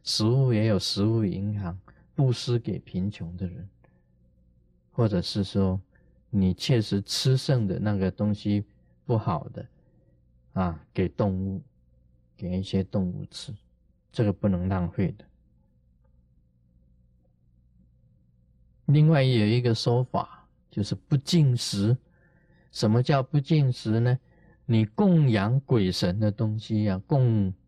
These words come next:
祭鬼的东西啊，祭鬼的东西，好像有了大家讲到啊，这个清净的修行人啊，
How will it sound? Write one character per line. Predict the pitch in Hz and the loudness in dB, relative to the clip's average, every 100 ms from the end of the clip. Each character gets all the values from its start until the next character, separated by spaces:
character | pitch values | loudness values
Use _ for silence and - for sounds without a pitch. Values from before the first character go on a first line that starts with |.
| _ _ _ | _ _ _
祭 | - 190 156 | 0 2 2
鬼 | 104 107 90 | 2 0 0
的 | - 92 | -2 -2
东 | 107 104 | 0 0
西 | 104 107 107 | -2 -2 -2
啊， | 101 - _ _ _ _ _ | -2 -6 _ _ _ _ _
祭 | - 151 | 0 0
鬼 | 120 101 - | 0 -4 -6
的 | 101 | -4
东 | 104 101 | -2 -2
西， | - 98 _ _ _ _ _ _ _ _ _ _ _ | -6 -10 _ _ _ _ _ _ _ _ _ _ _
好 | - 101 | -4 -2
像 | 101 127 110 | 0 0 2
有 | 92 90 | 0 0
了 | 90 | -2
大 | 87 107 104 | -4 -4 -2
家 | 107 104 | 0 -2
讲 | - 87 82 | -2 -6 -4
到 | 101 98 | -4 -2
啊， | 92 90 | -4 -4
这 | 101 | -4
个 | 98 | -4
清 | - - 123 123 | -2 -2 0 0
净 | 131 117 | 0 0
的 | 98 | 0
修 | 90 104 104 | -2 -2 -2
行 | - 92 95 | -2 -6 -4
人 | 87 92 | -6 -6
啊， | 87 | -8